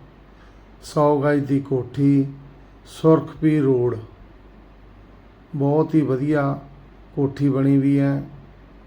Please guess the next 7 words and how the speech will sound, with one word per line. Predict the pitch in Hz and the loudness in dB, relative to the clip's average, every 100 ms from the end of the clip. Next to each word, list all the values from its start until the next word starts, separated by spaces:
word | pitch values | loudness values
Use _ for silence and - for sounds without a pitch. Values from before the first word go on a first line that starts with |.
| - - - - - - - - | -20 -20 -20 -20 -20 -20 -16 -4
ਬਾਕੀ | 139 131 - 143 | -2 -2 -2 -4
ਆ | 143 | -2
ਤੁਸੀਂ | 135 123 139 | -4 -2 -2
ਦੇਖ | 123 123 110 | -2 -4 -2
ਹੀ | 139 | 0
ਰਹੇ | 139 139 | 2 2
ਹੈ। | 143 139 131 | 0 -2 -6